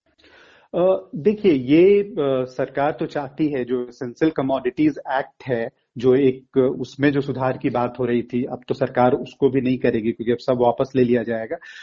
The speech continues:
तो एसेंशियल कमोडिटीज एक्ट एक इंस्ट्रूमेंट की तरह काम करता था कि यदि मार्केट में काफी प्राइस ज्यादा हो जाए, तो सरकार स्टॉक लिमिट और इन सब चीजों, अ, की व्यवस्था थी कानून में, तो उस पे वो ध्यान देती थी।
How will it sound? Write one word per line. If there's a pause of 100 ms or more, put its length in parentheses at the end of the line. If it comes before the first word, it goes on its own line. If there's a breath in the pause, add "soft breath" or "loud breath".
(300 loud breath)
तो
एसेंशियल
कमोडिटीज (160)
एक्ट
एक
इंस्ट्रूमेंट
की
तरह
काम
करता
था
कि
यदि
मार्केट
में
काफी
प्राइस
ज्यादा
हो
जाए, (420 loud breath)
तो
सरकार (200)
स्टॉक
लिमिट
और
इन
सब
चीजों,
अ, (100)
की
व्यवस्था
थी
कानून
में, (300 loud breath)
तो
उस
पे
वो
ध्यान
देती
थी।